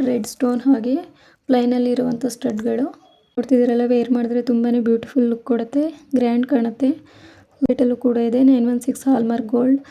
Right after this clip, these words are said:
ಇವೆಲ್ಲ ನಿಮಗೆ ಕೇವಲ ಟೂ ಪಾಯಿಂಟ್ ಫೋರ್ ಗ್ರಾಮಿಂದ ಟೂ ಪಾಯಿಂಟ್ ಏಟ್ ವರೆಗೂ ನಿಮಗೆ ಸಿಗುತ್ತೆ. ಫಂಕ್ಷನ್ಸ್ ಡೈಲಿ ಯೂಸ್ ಕೂಡ ಮಾಡ್ಬೋದು. ನೆಕ್ಸ್ಟ್ ನೋಡಿ ಮತ್ತೊಂದು ಫ್ಲವರ್ ಡಿಸೈನ್ ಸ್ಟಡ್. ಮಧ್ಯೆ ಒಂದು ಗ್ರೀನ್ ಸ್ಟೋನ್ ಇದೆ, ಸಿಂಪಲ್ ಕೂಡ ಇದೆ. ಡೈಲಿ ಯೂಸ್ ಮಾಡ್ಬೋದು.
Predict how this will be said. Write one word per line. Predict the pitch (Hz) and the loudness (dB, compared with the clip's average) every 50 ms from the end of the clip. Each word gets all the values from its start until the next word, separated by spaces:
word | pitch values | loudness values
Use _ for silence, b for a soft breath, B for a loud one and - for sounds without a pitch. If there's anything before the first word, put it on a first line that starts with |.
| B B B B B | B B B B B
ಇವೆಲ್ಲ | - 277 254 240 233 240 | -2 0 2 2 4 4
ನಿಮಗೆ | 240 247 240 233 247 247 | 4 4 4 2 2 0
ಕೇವಲ | 247 269 247 226 247 240 247 | 2 0 0 2 2 0 0
ಟೂ | 247 262 240 | 0 -2 0
ಪಾಯಿಂಟ್ | 233 269 247 247 262 - | 0 0 0 0 0 0
ಫೋರ್ | 262 247 240 247 | 0 0 0 0
ಗ್ರಾಮಿಂದ | 226 240 233 226 233 240 233 240 262 302 330 - B B B B B | -2 -2 -2 -2 0 0 0 0 0 -2 -2 -6 B B B B B
ಟೂ | - 269 262 | -2 -2 0
ಪಾಯಿಂಟ್ | - 254 254 247 - | 2 2 0 2 2
ಏಟ್ | 247 233 233 226 - | 2 2 2 0 0
ವರೆಗೂ | 262 240 233 233 254 | 0 0 2 2 2
ನಿಮಗೆ | 247 240 226 226 226 | 2 2 0 -2 -4
ಸಿಗುತ್ತೆ. | 226 - 240 233 226 226 - 254 277 330 - - b b b b b b b b b b _ _ _ _ _ - | -2 -2 -2 -2 -2 -2 0 0 0 0 -2 -8 b b b b b b b b b b _ _ _ _ _ 0
ಫಂಕ್ಷನ್ಸ್ | - 262 247 247 - 277 262 254 262 - | 2 2 2 4 2 2 0 0 0 0
ಡೈಲಿ | 240 247 233 226 233 240 | 0 2 2 2 2 0
ಯೂಸ್ | 240 240 - | 0 -2 0
ಕೂಡ | - 247 240 240 | 0 0 2 2
ಮಾಡ್ಬೋದು. | 233 226 226 220 214 214 220 220 226 226 247 277 320 285 B B B B B 269 | 0 -2 -2 -4 -4 -4 -2 -2 0 0 -2 -2 -4 -6 B B B B B 0
ನೆಕ್ಸ್ಟ್ | 285 262 277 - - 285 | 0 0 0 0 0 2
ನೋಡಿ | 262 254 240 240 | 2 2 2 0
ಮತ್ತೊಂದು | 240 233 233 - 247 240 240 254 240 | -2 -2 -2 -2 -2 0 0 0 -2
ಫ್ಲವರ್ | - - 262 233 226 226 233 240 | -2 -2 -2 0 0 0 0 0
ಡಿಸೈನ್ | 233 240 220 269 240 233 233 | 0 0 0 0 -2 -2 -4
ಸ್ಟಡ್. | - - 247 247 262 262 269 _ _ _ _ _ _ _ _ _ - | -4 -2 0 0 0 -2 -4 _ _ _ _ _ _ _ _ _ 0
ಮಧ್ಯೆ | 262 240 226 220 254 247 | 2 2 4 4 4 4
ಒಂದು | 247 240 247 233 | 4 2 0 0
ಗ್ರೀನ್ | 214 240 233 240 240 247 | 0 0 2 2 2 0
ಸ್ಟೋನ್ | - - 254 233 226 233 233 233 | 0 0 0 2 2 2 0 0
ಇದೆ, | 220 247 254 | 0 0 -2
ಸಿಂಪಲ್ | 262 - 262 240 - 269 247 240 | -2 0 -2 -2 0 0 -2 0
ಕೂಡ | - 262 233 226 226 | 0 0 0 2 0
ಇದೆ. | 226 214 226 262 330 330 b b b b b b b b b b b b b b b b _ _ _ - | 0 2 2 0 0 -2 b b b b b b b b b b b b b b b b _ _ _ 0
ಡೈಲಿ | 269 247 247 247 247 254 | 2 4 6 6 6 4
ಯೂಸ್ | 254 254 240 240 - | 4 2 2 2 2
ಮಾಡ್ಬೋದು. | 233 233 226 214 214 233 233 226 247 | 2 2 2 0 0 0 2 2 2